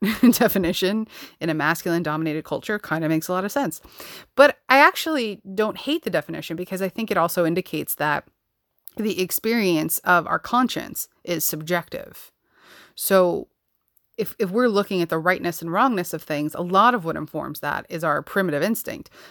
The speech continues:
but also a lot of what informs that are the values that we have grown to find important, that we wanna live by, that the, the things that we want to have integrity through, right? Uh, so, so it, I think it kinda makes sense. Our conscience matters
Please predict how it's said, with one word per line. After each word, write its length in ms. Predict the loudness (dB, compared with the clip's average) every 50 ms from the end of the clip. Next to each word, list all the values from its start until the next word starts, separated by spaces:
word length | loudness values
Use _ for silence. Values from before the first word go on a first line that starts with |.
| -12 _
but 100 | 0 2
also 320 | 4 4 4 4 2 2 2
a 20 |
lot 180 | 2 0 0 -2
of 80 | -2
what 100 | -4 -4
informs 360 | -6 -6 -6 -4 -4 -4 -4 -6
that 260 | -6 -6 -6 -6 -8 _ _ _ _ -2
are 180 | 0 0 0
the 80 | -2 -2
values 720 | -2 0 0 0 0 -2 -4 -8 -8 -6 -4 -4 -6 -6 _
that 140 | -8 -6 -4
we 100 | -4 -4
have 160 | -6 -6 -6
grown 260 | -2 0 0 0 0 -2
to 100 | -4 -6
find 440 | -4 -2 -2 -2 -4 -6 -8 -10 -8 -8
important, 640 | -8 -8 -4 -2 -2 -2 -2 -2 -8 -10 -12 -14 -18 _ -20 -20 -20 -20 -20 _ _ -4
that 120 | -2 -2
we 60 | 0 0
wanna 240 | 2 2 2 0
live 260 | 0 0 0 0 0 0
by, 220 | 0 0 0 0
that 240 | -4 -6 -6 -6 -4
the, 200 | -4 -4 -4 -4
the 120 | -6 -8 -4
things 280 | -2 -2 -2 -2 -2
that 80 | -4 -4
we 80 | -4
want 200 | -4 -4 -4 -6
to 60 | -6 -6
have 180 | -8 -6 -6
integrity 640 | -6 -6 -6 -6 -6 -6 -6 -8 -8 -10 -12 -14 -16 _ _ _ _ _
through, 340 | -4 -4 -4 -4 -4 -8 -16 _ _ _ _ _ _ _ -2
right? 260 | 0 0 0 -2 -4 _ _ _ -6 -2
Uh, 240 | -2 -2 -2 -2
so, 320 | 2 4 4 4 4 2 _ -6
so 180 | -2 2 2 2
it, 320 | 2 2 0 -2 0 0
I 220 | 2 4 4 4
think 160 | 6 4 4 2
it 80 | 2
kinda 160 | -2 -2 0
makes 160 | -2 -4 -4 -6
sense. 200 | -10 -10 -12 -18 -20 -20 -20 -20 -20 -20 -20 -20 -20 _ _ _ 2 2
Our 80 | 4
conscience 500 | 4 6 4 4 6 6 4 4 4 4
matters 640 | 2 4 4 4 2 0 -4 -6 -8 -8 -8 -10 -8